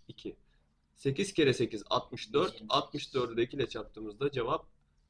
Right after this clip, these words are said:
Speaker 1: yüz yirmi sekiz olacak. Birer yüzlerinin alanları otuz iki ve yetmiş iki santimetre kare olan kare şeklindeki kartonlar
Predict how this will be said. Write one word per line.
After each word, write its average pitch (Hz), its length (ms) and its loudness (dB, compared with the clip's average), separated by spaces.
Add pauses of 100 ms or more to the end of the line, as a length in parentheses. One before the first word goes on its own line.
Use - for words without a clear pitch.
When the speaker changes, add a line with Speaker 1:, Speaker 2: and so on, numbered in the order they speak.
Speaker 1:
yüz 113 220 -2
yirmi 113 180 0
sekiz 98 280 -4
olacak. - 440 -12 (1800)
Birer 208 280 12
yüzlerinin 151 580 6
alanları 156 520 8
otuz 160 420 0
iki 175 420 4 (100)
ve 131 120 2
yetmiş 160 420 4
iki 202 140 -6
santimetre 139 580 2
kare 131 200 4
olan 107 320 4 (340)
kare 202 260 6
şeklindeki 117 460 0
kartonlar 117 680 0